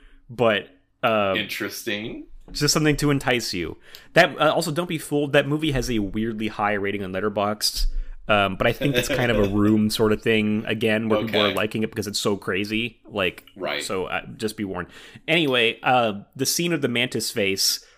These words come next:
Speaker 1: really gave me, uh, impressions of The Exorcist with Captain Howdy blinking
Speaker 2: Sure.
Speaker 1: in every now and
Speaker 2: Just
Speaker 1: then,
Speaker 2: kinda,
Speaker 1: you know?
Speaker 2: yeah, jumping up there.
Speaker 1: Yeah.
Speaker 2: Uh,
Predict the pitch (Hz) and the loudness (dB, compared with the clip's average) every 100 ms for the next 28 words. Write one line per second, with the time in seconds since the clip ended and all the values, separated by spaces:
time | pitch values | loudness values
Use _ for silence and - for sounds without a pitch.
0 | - 120 147 139 123 123 120 110 104 98 | -10 2 4 4 2 0 -2 -2 -2 -4
1 | - - _ - 113 104 101 95 92 - | -12 -20 _ -6 -2 0 0 -2 -4 -10
2 | _ _ - 127 110 127 - 107 107 92 | _ _ -10 -8 -2 -2 -2 -2 -2 0
3 | 101 117 120 - 104 78 - 104 - 113 | 0 0 -2 0 0 -2 -6 -8 -2 0
4 | 101 104 95 101 92 82 60 - - _ | 0 -4 -4 -2 -2 -4 -8 -16 -20 _
5 | _ _ 127 120 110 110 101 110 156 - | _ _ -6 -2 -2 0 0 0 0 -2
6 | - 104 101 101 92 92 87 85 104 95 | -4 -4 -4 -2 -2 0 0 0 0 -2
7 | - 98 92 90 107 87 85 - 113 104 | -6 -6 -6 -2 -2 -2 -4 -8 -8 -8
8 | 92 95 - 78 76 - - - _ _ | -10 -10 -8 -8 -8 -12 -20 -20 _ _
9 | 120 117 113 | 2 4 4